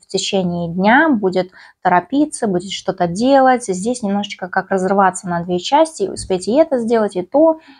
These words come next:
доделать. Вот. И, м, будете чувствовать немножечко такое вот напряжение. И, м, к концу дня можете даже устать, может даже головная боль быть, мигрень очередная.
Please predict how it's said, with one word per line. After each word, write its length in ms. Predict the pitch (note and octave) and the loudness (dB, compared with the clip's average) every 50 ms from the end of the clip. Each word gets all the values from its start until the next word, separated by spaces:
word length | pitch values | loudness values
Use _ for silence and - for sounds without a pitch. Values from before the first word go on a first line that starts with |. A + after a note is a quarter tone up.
| _ - | _ -2
доделать. 600 | A3+ A3+ A3+ G#3+ G3+ A#3 A#3 A3+ G#3+ G#3 G3+ G3+ - _ - - - - - _ | 4 4 4 4 2 0 0 2 2 2 0 -2 -8 _ -20 -20 -20 -20 -16 _
Вот. 380 | - G3+ G3 G3+ G3+ G3+ F#3+ F#3+ - | -8 -6 -2 2 4 4 4 4 2
И, 220 | - G3+ G3+ G3 | -2 2 2 4
м, 240 | G3 F#3+ F#3+ G3 G3 | 4 4 2 0 0
будете 320 | C#4 C#4+ D#4 B3 - G#3 | -2 -2 -2 -2 -2 -2
чувствовать 400 | G3+ - A#3+ B3+ B3 - G#3+ G3 | -2 -2 -4 -4 -2 -2 -4 -4
немножечко 520 | G3+ F#3+ F#3 G3 G#3+ A3 G#3+ - - - F#3 | -2 -2 0 0 0 0 0 -2 -4 -6 -4
такое 340 | F#3+ F3+ - - G3+ G#3 G3+ | -4 -4 0 2 4 4 4
вот 140 | F#3+ F#3+ F#3 | 4 2 0
напряжение. 960 | F#3 F3+ F3+ F#3 F#3 F#3 F#3 F3+ G3+ G3 F#3 F#3 F3 E3+ - - - - - | -2 -4 -4 -2 -2 -2 0 2 2 2 2 2 0 -2 -4 -4 -6 -8 -8
И, 240 | - F3+ F3+ F3+ F3 F3 | -6 -4 -4 -2 -2 -2
м, 360 | F3 F3 E3+ E3 D#3+ F3+ F3+ | -4 -4 -4 -6 -6 -8 -6
к 40 | - | -2
концу 340 | G3+ F#3+ D#3+ - - G4 D4+ | -2 -2 0 0 0 0 2
дня 200 | A#3+ A3+ B3+ C4 | 2 2 2 2
можете 380 | G#3+ G#3+ A3+ B3 A#3+ - G#3 | 2 2 0 -2 -4 -4 -2
даже 260 | F#3 G3+ G#3 G#3 G#3 F#3+ | 0 0 0 0 -2 -4
устать, 680 | - F#3 F#3 - - - A3 G#3 F3+ D#3 D#3 - - | -4 -6 -8 -8 -2 2 4 4 4 4 0 -2 -4
может 320 | F3+ F3+ F#3+ G3 F#3+ F3+ | -4 -2 -2 -2 -2 0
даже 240 | F3+ F3 F3 E3+ F3 | 2 2 2 0 0
головная 440 | F3 F3+ E3+ E3+ F3+ F3 E3+ E3 E3 | 0 2 2 2 2 0 0 0 -2
боль 400 | E3+ F3 A3 B3+ C#4 C#4 C4+ A#3 | -2 -2 -2 0 2 4 4 2
быть, 260 | G3+ G3+ G3 G3 - | 2 0 -2 -2 -4
мигрень 580 | F#3 F3+ F3+ F3+ F#3 A3+ B3+ C4 B3+ A#3+ A#3 A3 | -6 -4 -4 -2 0 2 2 2 2 2 0 0
очередная. 760 | A3 - G#3 G3+ G3 F#3+ F#3+ F#3+ F#3+ F#3+ F#3 F#3 F#3 F#3 | -2 -4 -6 -6 -4 -4 -2 0 0 0 2 0 0 -2